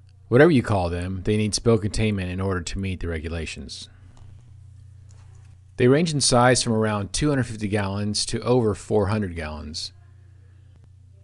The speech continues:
Now, the Ultra I B C Spill Pallet Plus has a containment capacity of three hundred and sixty-five gallons.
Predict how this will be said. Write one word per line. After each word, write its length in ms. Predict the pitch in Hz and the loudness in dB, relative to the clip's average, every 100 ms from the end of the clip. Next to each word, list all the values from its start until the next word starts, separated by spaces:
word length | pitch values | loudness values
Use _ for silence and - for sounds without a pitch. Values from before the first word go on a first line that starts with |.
| - - - - | -20 -20 -14 0
Now, 100 | 139 | 2
the 140 | 147 | 4
Ultra 260 | 160 185 196 | 2 0 2
I 140 | 160 | 2
B 120 | 143 131 | 2 0
C 220 | - 127 | 0 0
Spill 240 | - 117 | 2 2
Pallet 300 | 117 101 92 | 2 0 -2
Plus 480 | - 107 87 95 - | -2 -2 -2 -4 -4
has 180 | 113 104 | -4 -4
a 60 | |
containment 460 | - 98 135 147 104 | -4 -4 -2 -2 -4
capacity 600 | 95 98 95 - 92 95 | -2 -2 -2 -2 -4 -6
of 140 | 98 | -6
three 340 | - - 127 127 | -8 -6 0 2
hundred 260 | 127 120 | 2 2
and 140 | 104 98 | 0 -2
sixty-five 800 | - 120 - 104 - 110 104 92 | -2 -4 -4 -4 0 2 2 -4
gallons. 520 | 80 76 80 - | -6 -8 -12 -14